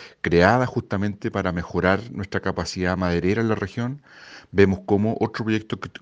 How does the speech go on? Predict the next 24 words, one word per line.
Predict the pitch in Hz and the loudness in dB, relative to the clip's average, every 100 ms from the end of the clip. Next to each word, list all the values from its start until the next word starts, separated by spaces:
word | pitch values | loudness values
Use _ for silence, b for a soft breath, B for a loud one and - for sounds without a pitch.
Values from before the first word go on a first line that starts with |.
| - | -4
de | 95 92 | 0 0
continuidad | 110 101 101 92 101 127 | 0 -2 0 0 0 -2
que | 104 | -4
tiene | 98 90 | -4 -2
que | 90 | 0
ver | 92 - | -2 -2
con | 92 | -2
la | 85 85 | 0 0
paratuberculosis, | 87 85 85 82 - 76 90 - 143 - B B B B B | 0 0 0 -2 -2 0 2 0 -8 -10 B B B B B
una | 98 92 | -2 0
enfermedad | 95 85 85 90 104 98 | 0 0 2 2 0 -2
que, | 98 104 120 - | -2 -2 -4 -6
eh, | 92 85 85 82 82 - _ - | -4 -4 -4 -6 -8 -14 _ -6
es | 92 | -4
muy | 101 107 | 0 0
importante | 135 131 107 - 107 107 - 127 B B B B B - | 0 0 -4 -2 -4 -4 -8 -10 B B B B B 0
porque | 95 - 113 | 0 0 0
los | 92 | 0
mercados | 90 - 101 104 101 98 92 | -2 -2 0 0 0 0 -4
extranjeros | - 90 82 113 127 117 | -4 -4 -2 -2 0 -2
están | - 107 104 101 | -2 -2 0 -2
empezando | 95 87 92 143 117 98 113 - | -4 -4 -2 0 0 -2 -4 -10
a | 92 | -10
solicitar | - 90 85 90 104 120 | -6 -6 -4 2 2 2